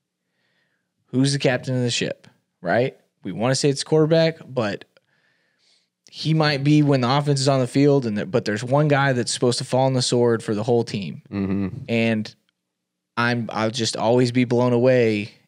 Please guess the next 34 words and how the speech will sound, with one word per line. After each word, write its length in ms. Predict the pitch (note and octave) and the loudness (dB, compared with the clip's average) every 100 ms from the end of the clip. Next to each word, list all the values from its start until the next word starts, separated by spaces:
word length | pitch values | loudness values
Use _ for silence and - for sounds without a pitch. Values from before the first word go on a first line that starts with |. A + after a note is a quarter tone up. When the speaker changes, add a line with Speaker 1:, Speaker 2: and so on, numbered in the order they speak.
| - | -10
Speaker 1:
at 140 | G#2+ | -8
how 540 | B2+ A#2+ G#2+ G2 A2 - _ _ _ _ _ _ _ _ _ _ _ - | -6 -8 -8 -8 -10 -16 _ _ _ _ _ _ _ _ _ _ _ -14
you 220 | F3+ G2+ | -12 -10
fail 360 | - A2 G#2+ E2 | -4 -2 0 -2
up 220 | G2 - | -4 -8
that 220 | F#2+ - | -10 -8
fast. 480 | F2+ - - - - _ _ _ _ _ _ _ | -10 -10 -14 -16 -18 _ _ _ _ _ _ _
Speaker 2:
I, 220 | G#2 A2 - | -2 0 0
I 120 | G2 | -2
agree. 340 | G2 F2+ E2+ E2+ - - _ _ _ _ _ | 0 0 -2 -4 -10 -16 _ _ _ _ _
I'll 140 | G2 F#2+ | -4 0
finish 300 | A2+ G#2 - | 2 2 0
saying 240 | G2+ G2 | 0 2
this 160 | F2+ - | 0 0
though 140 | D#2+ D2 | -2 0
too, 200 | D#2+ D#2+ | -2 -2
'cause 240 | F2 D#2+ - - | -4 -6 -12 -14
I, 80 | G2 - | -10 -8
I 80 | |
can't 260 | G2 B2 A2 | -4 0 0
let 80 | G#2 | 0
you 60 | G2 | -2
say 260 | F#2+ F2+ | 0 0
who's 220 | F2+ F2 | 0 -6
the 60 | F2 | -6
captain 280 | - F2 F2 | -6 -6 -6
of 60 | |
the 60 | F2 | -8
ship, 300 | - - - - - | -8 -8 -10 -20 -14
because 240 | - G2+ F2+ | -6 -4 -2
again, 340 | F2+ F2 C#2+ - - _ _ _ _ _ _ | 0 -2 -2 -12 -20 _ _ _ _ _ _
he 180 | - B2 | -4 -2
could 240 | - B2+ G#2+ | 0 0 2
be 360 | F#2 F#2 A2 | 2 0 -2